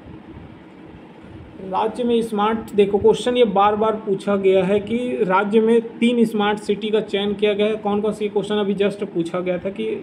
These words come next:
कौन कौन से smart city के तहत शहर चयन हुआ है? रायपुर, नया रायपुर और बिलासपुर। याद रखना ये question important है।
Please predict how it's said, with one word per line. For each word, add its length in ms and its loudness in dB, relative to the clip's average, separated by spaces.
कौन 200 -2
कौन 160 -2
से 180 -2
smart 280 -6
city 280 -8
के 120 -4
तहत 300 -2
शहर 180 -4
चयन 280 -4
हुआ 140 0
है? 120 -6
रायपुर, 400 0
नया 180 0
रायपुर 320 0
और 80 0
बिलासपुर। 600 -4
याद 240 -6
रखना 260 -6
ये 100 -4
question 340 -8
important 800 -8
है। 260 -14